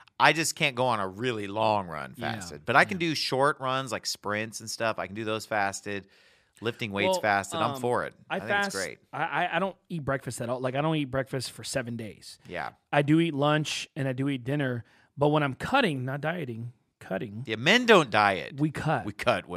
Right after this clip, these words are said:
Speaker 1: weight.
Speaker 2: cut weight. When I'm cutting, I do, I typically do omad, which is one meal a day. And I'll fill
Speaker 1: Oh,
Speaker 2: in all,
Speaker 1: wow.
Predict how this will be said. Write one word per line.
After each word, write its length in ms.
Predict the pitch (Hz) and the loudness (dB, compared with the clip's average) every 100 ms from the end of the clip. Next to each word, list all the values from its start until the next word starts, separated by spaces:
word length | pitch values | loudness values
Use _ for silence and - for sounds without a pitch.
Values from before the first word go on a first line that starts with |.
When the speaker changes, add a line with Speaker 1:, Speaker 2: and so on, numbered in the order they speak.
| 78 | -6
Speaker 1:
weight. 80 | 67 | -6
Speaker 2:
cut 200 | 71 95 | -10 -10
weight. 280 | 107 107 _ - - - - | -14 -16 _ -20 -20 -10 -2
When 100 | 160 | 0
I'm 100 | 151 | 0
cutting, 460 | 165 254 226 160 165 | 6 6 6 2 2
I 100 | 151 | 2
do, 280 | 151 170 165 | 4 2 2
I 60 | 143 | 2
typically 320 | 196 196 175 | 0 0 0
do 220 | 147 160 - | 0 0 0
omad, 400 | 165 151 127 120 | 0 0 -2 -4
which 180 | 127 | -6
is 120 | 131 110 | -8 -4
one 240 | 127 151 | -2 -2
meal 200 | 127 107 | -4 -8
a 40 | |
day. 280 | 95 78 67 _ _ - - _ | -12 -18 -20 _ _ -20 -20 _
And 260 | 131 135 131 | -2 -2 0
I'll 160 | 135 | 0
fill 240 | 139 - 165 | 0 2 2
Speaker 1:
Oh, 40 | |
Speaker 2:
in 100 | 160 | 2
all, 40 | 131 | 4
Speaker 1:
wow. 320 | 113 95 82 | 4 4 0